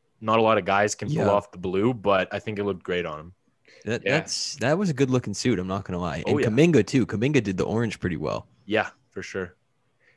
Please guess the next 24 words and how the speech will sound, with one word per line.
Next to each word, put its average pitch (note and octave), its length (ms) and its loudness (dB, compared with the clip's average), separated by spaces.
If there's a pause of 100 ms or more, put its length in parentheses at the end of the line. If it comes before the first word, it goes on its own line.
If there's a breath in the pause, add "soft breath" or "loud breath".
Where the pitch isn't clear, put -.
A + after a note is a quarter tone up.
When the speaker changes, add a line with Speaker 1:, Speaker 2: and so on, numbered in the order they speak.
Speaker 3:
Yeah, A#2 160 2
there B2 120 6
were D3 60 6
some D3+ 180 -2
decent C3 280 -2
ones. A2+ 160 -2
One D3+ 220 4
that G3 100 2
I D#3+ 120 6
also B2+ 340 2
did A#2 200 -2
not G#2+ 260 -2
like G#2+ 440 -2 (160)
was G#2+ 400 0
Corey A2+ 280 2
Kispert's. C3 540 -2
I A2+ 40 0
don't A#2+ 80 0
know B2+ 60 -2
if B2 100 -8
you A#2+ 80 -4
guys G#2+ 160 0
saw G#2 180 -4
that. B2 300 -6